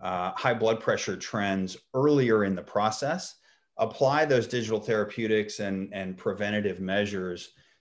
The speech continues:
to then, um, to then get them on the right path and, and prevent them from going down the, the, the path of hypertension and all the comorbidities associated with it.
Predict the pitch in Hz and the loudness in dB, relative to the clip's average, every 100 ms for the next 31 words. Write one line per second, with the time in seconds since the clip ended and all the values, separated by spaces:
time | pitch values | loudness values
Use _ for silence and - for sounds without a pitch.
0 | - - 110 107 101 101 98 98 104 98 | -6 2 2 4 2 0 -2 -4 -2 0
1 | 92 95 - 113 98 92 92 98 98 104 | 0 -2 -4 -4 -2 -4 -8 -12 -10 -2
2 | 127 123 113 104 101 98 95 90 - 117 | -2 0 0 0 0 -2 -2 -4 -6 -4
3 | 104 98 95 98 92 92 95 92 98 98 | -2 -2 -4 -6 -6 -6 -10 -8 -6 -4
4 | 101 101 92 85 95 90 92 92 90 85 | -4 -4 -6 -8 -10 -8 -6 -6 -6 -8
5 | 92 92 90 90 90 - _ _ _ _ | -6 -6 -8 -10 -12 -14 _ _ _ _
6 | 98 90 87 85 104 - 123 117 101 92 | -2 0 -2 -4 -6 0 2 2 0 -2
7 | 98 92 - 117 107 110 101 92 92 92 | -4 -4 -6 -4 -2 -2 -2 -2 -4 -6
8 | - 101 95 90 95 92 87 87 85 - | -6 -4 -4 -4 -2 -2 -4 -8 -10 -12
9 | 98 87 - 87 - 82 80 - - - | -12 -12 -12 -12 -14 -16 -16 -18 -20 -18
10 | - | -20